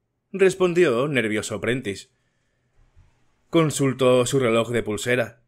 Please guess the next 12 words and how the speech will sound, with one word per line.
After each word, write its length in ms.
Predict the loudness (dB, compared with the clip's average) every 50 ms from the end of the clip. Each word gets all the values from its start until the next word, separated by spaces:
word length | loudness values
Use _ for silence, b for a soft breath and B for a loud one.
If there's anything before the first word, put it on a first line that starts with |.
| _ _ _ _ _ _ _ _ _ _ _ _ _ _ -2
En 160 | 0 0 2
realidad, 580 | 2 0 0 0 -4 -4 -6 -6 -6 -8 _ _ _ _ _ _ _ b b b b
su 200 | -10 -4 -2 -2
hijo 240 | 0 0 0 -2
Jan 280 | 2 2 2 2 2 -2
estaría 320 | -4 -4 -6 -4 -2 0
de 100 | 0 0
vuelta 400 | 0 0 0 0 0 0 0 0
en 80 | 0 0
unos 240 | -2 -2 -4 -4 -4
quince 320 | -4 -4 -4 -4 -6 -6
minutos, 560 | -4 -4 -4 -4 -4 -6 -8 -10 -12 _ _